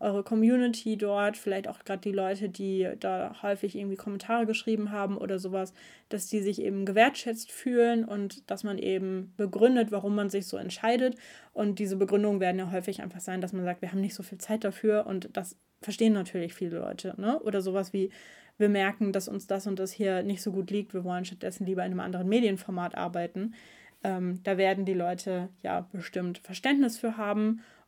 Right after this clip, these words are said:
Und ja, im besten Fall kommen sie dann eben mit rüber. Damit ver-, das heißt, ihr verliert dann nicht unbedingt die Audience, sondern im besten Fall kommen sie mit rüber und folgen euch dann auch auf dem anderen Kanal.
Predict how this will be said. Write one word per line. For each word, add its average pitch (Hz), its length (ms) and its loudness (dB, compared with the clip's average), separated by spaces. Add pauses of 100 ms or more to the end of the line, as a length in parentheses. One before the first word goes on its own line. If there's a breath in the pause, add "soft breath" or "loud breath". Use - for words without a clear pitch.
Und 202 400 2
ja, 190 160 2
im 190 100 -2
besten 196 280 0
Fall 202 160 -4
kommen 247 260 4
sie 233 100 4
dann 214 140 4
eben 196 240 2
mit 190 180 -2
rüber. 262 320 2
Damit 202 220 0
ver-, - 200 -4
das 202 180 -8
heißt, 208 120 -4
ihr - 100 -6
verliert 214 420 4
dann 196 100 0
nicht 196 160 -2
unbedingt 196 480 -4
die 202 100 -2
Audience, 214 460 2
sondern 185 320 -6 (340 loud breath)
im 208 80 -4
besten 196 300 -2
Fall 190 240 -6
kommen 220 260 4
sie 208 120 2
mit 202 180 -6
rüber 190 400 0
und 185 280 -6 (260)
folgen 202 360 0
euch 190 120 -8
dann - 160 -4
auch - 160 -8
auf - 160 -10
dem 180 160 -6
anderen 170 260 -8
Kanal. - 360 -10